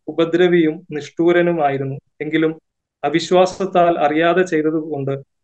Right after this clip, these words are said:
എനിക്ക് കരുണ ലഭിച്ചു. നമ്മുടെ കർത്താവിന്റെ കൃപ ക്രിസ്തുയേശുവിലുള്ള വിശ്വാസത്തോടും സ്നേഹത്തോടും കൂടെ അത്യന്തം വർദ്ധിച്ചുമിരിക്കുന്നു.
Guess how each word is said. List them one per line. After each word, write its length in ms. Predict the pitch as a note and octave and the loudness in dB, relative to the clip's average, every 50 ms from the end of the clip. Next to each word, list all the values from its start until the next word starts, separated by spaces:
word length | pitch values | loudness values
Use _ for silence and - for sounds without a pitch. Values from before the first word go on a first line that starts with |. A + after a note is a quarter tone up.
| _ _ - | _ _ -8
എനിക്ക് 320 | D#3 D#3 D#3+ D#3+ E3+ E3 E3 | -4 -4 -4 0 -2 -2 0
കരുണ 240 | D#3 D3 D#3+ E3 F3 | 2 0 2 2 2
ലഭിച്ചു. 360 | D#3+ D3+ C#3 C#3 C3+ C3+ - - _ _ _ _ _ _ _ _ _ _ - | 2 0 -2 -2 -8 -10 -14 -14 _ _ _ _ _ _ _ _ _ _ -6
നമ്മുടെ 200 | D3+ D#3 E3 E3 | -4 0 0 0
കർത്താവിന്റെ 560 | E3 E3 D#3+ - F3+ F3 F#3 F#3 F#3+ F#3+ G3 | 0 0 0 4 6 6 6 6 4 0 -2
കൃപ 440 | F#3+ - E3 E3 E3 F3 D#3+ C#3+ - | -2 -2 -4 0 2 4 2 2 2
ക്രിസ്തുയേശുവിലുള്ള 1160 | - - _ - D3+ C#3 - - D#3+ E3 F3 F3+ F3 F3+ G3 F#3+ F3 E3 D#3 D#3 D#3 D3+ D3+ D3+ _ _ _ _ _ - | -2 -10 _ -12 -12 -12 -6 -2 2 2 4 2 2 0 0 0 0 2 2 2 0 0 -2 -4 _ _ _ _ _ -14
വിശ്വാസത്തോടും 880 | C#3+ D3 - D#3+ D#3+ E3 E3 - F3 F3 - E3+ E3 D#3+ D3 D3 - | -14 -8 -2 0 0 0 0 -2 -6 -4 -2 0 0 0 -2 -4 -10
സ്നേഹത്തോടും 720 | - - - D#3 D3+ D3+ E3 D#3+ E3 E3+ E3+ E3+ E3+ E3 D3+ | -18 -14 -8 -6 -4 -4 -4 -4 -2 -2 0 0 0 -2 -4
കൂടെ 340 | D3 D3+ D3+ D3 C#3+ D3 - _ _ _ _ - - | -4 -4 -2 -2 -4 -4 -8 _ _ _ _ -6 -6
അത്യന്തം 560 | D3 C#3 - - F3+ F#3 F3+ F3 C#3+ - D3+ | -6 -6 -2 -2 0 2 2 0 0 0 -2
വർദ്ധിച്ചുമിരിക്കുന്നു. 880 | D3 C#3+ D3 C#3+ D#3 D#3 - - - D#3+ D3 C#3+ C#3 C3 C#3+ C3+ C3+ | -2 -2 -2 0 -4 -6 -4 -4 -4 -2 -2 -2 -4 -8 -8 -8 -10